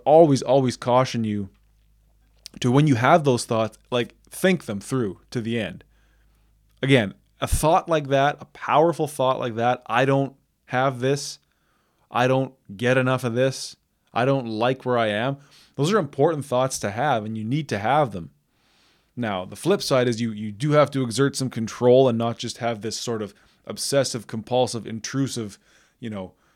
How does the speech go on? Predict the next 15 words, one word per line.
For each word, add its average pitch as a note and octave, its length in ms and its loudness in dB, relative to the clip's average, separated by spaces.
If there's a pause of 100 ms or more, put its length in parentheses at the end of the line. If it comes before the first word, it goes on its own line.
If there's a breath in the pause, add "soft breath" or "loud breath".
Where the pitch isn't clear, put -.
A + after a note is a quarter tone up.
(280)
uh, G2 160 -8 (140)
ecosystem C#3 720 -2
of G#2+ 120 -6
thought C3 380 2
where C3 100 -4
you B2 80 -2
just A#2+ 160 -4
roll A#2+ 360 0
around A#2+ 360 0
about A2 340 -4 (460)
what B2 180 -2
you're G#2 120 -10
not. G#2 420 -2 (800)
But G#2+ 120 -4
again, B2 380 4